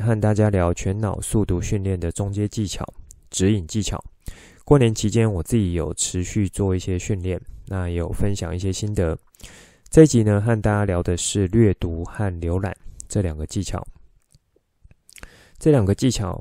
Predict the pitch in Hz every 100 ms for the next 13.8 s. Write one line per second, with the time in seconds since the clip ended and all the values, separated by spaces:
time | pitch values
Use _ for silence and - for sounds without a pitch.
0 | - 95 87 85 - 143 110 98 95 -
1 | 107 101 92 - 90 - 104 95 95 110
2 | 104 85 - 104 95 - - - - 113
3 | 113 120 92 85 85 92 117 95 90 -
4 | - 104 92 - 95 - 90 87 - -
5 | 98 90 - 98 - - - 98 - -
6 | _ - - - - - - 151 104 98
7 | 131 113 90 - 104 85 104 98 - 110
8 | 95 - 107 113 - - 98 101 90 80
9 | 101 _ _ _ _ _ - 151 127 98
10 | - - 110 95 - 110 101 107 98 139
11 | 123 104 117 107 104 92 - _ _ -
12 | 110 95 - 87 - 90 92 101 87 -
13 | 110 98 85 107 95 - 85